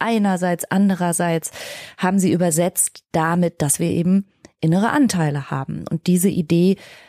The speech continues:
hat ja beispielsweise auch Sigmund Freud dann aufgenommen, indem er gesagt hat, wir haben so dieses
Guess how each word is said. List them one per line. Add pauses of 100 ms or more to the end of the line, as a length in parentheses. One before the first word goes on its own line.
(120)
hat
ja
beispielsweise
auch
Sigmund
Freud (100)
dann
aufgenommen, (480)
indem
er
gesagt
hat,
wir
haben
so
dieses